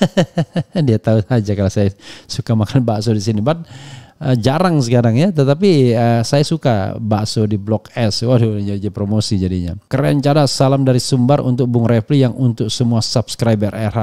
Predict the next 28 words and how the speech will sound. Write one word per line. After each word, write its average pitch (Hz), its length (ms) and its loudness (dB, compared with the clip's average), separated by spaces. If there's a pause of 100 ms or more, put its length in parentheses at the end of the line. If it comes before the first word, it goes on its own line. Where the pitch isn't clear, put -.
ya. 104 240 0
Waalaikumsalam 104 800 -2
warahmatullahi 98 400 -2
wabarakatuh. 98 640 -2 (340)
Tebar 110 400 -2
hoax. - 800 -2
Loh, 110 240 2
kalau 110 240 0
tebar 101 320 -2
hoax, 165 240 -4
ya, 107 80 0
berarti, 98 400 -2
ya, 123 80 -2
Panda 98 320 -2
Nababan 107 480 0
dong 107 160 2 (100)
<laughs> 117 60 0
yang 131 160 -2
menebar 110 400 0
hoax, 104 480 -4
ya. 98 160 -2 (160)
Karena 113 320 -2
Panda 107 400 -2
Nababan 104 480 2
menceritakan 107 720 -2
ini 117 560 -4
dan, 101 320 -4 (320)
eh, 101 160 -2